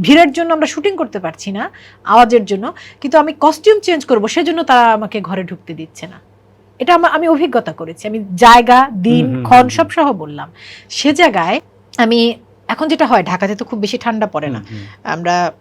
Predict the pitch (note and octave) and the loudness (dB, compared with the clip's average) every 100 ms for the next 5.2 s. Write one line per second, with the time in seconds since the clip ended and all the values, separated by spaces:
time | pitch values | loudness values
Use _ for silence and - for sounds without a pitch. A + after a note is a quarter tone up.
0 | _ F#3+ F#3 G#3+ G#3 G3+ G3+ F#3 G3 G3 | _ -8 0 2 2 -4 -8 -4 -2 -2
1 | G#3+ F#3 F#3+ - A3+ A3+ B3 F3+ F3+ F3+ | -4 -6 -6 -4 -4 -2 -4 -8 -8 -8
2 | F#3+ E3+ G#3 G#3 G#3+ G3 F#3 F3+ E3 D#3 | -8 -2 0 0 0 0 -2 -6 -8 -8
3 | D3+ A3+ A3+ F#3 - D3+ C#3+ C3 _ - | -4 -2 -2 -4 -8 -12 -12 -16 _ -10
4 | - A#3 G#3+ G#3+ G#3+ G#3 A3 F#3+ F#3+ F#3 | -6 -4 -4 -6 -8 -4 -4 -4 -6 -6
5 | F3 | -6